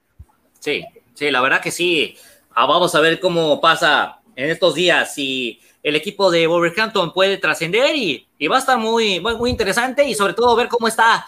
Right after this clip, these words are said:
el equipo de, eh, el Manchester United y el Inter de, de Milán rumbo a la Europa League. Y cambiando de tema, pues también en Europa, pues la Liga de España sigue muy apretada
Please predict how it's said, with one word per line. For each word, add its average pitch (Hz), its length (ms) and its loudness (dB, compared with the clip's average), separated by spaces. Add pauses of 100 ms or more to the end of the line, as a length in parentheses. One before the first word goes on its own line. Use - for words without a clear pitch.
(180)
el 170 120 -2
equipo 196 360 -2
de, 160 360 -2 (160)
eh, 147 280 0
el 147 80 -4
Manchester 165 320 -4
United 208 400 -2
y 147 60 -2
el 139 100 -2
Inter 156 180 -4
de, 110 360 -2
de 113 120 -2
Milán 131 420 -2 (220)
rumbo 127 460 -2
a 131 120 2
la 131 200 2
Europa 139 340 0
League. 151 220 -2 (140)
Y 139 100 -10
cambiando 185 280 0
de 196 140 4
tema, 247 500 0
pues - 400 -10
también 160 320 -2
en 247 100 -2
Europa, 254 500 2
pues 185 180 0
la 165 100 0
Liga 254 240 0
de 240 60 4
España 269 400 0
sigue 254 260 -4
muy 302 220 -2
apretada 330 880 2